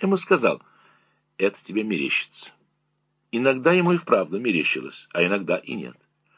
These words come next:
Я и сейчас внимательно к нему присматриваюсь. Если мой мальчик когда-нибудь подумает,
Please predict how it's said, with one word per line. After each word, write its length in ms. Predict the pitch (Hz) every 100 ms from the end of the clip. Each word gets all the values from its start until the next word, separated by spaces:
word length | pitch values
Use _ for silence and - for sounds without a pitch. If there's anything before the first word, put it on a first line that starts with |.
| _ - _
Я 140 | - 110
и 160 | -
сейчас 640 | 104 127 - 131 110 - - _ -
внимательно 840 | 69 90 92 92 104 - 90 90
к 120 | -
нему 200 | 82 80
присматриваюсь. 960 | 78 76 - 69 - 57 - - - - _ _
Если 440 | - 139 135 127
мой 200 | 127 127
мальчик 460 | 120 117 92 - 69
когда-нибудь 600 | 85 76 104 104 92 90
подумает, 640 | 98 85 76 71 55 -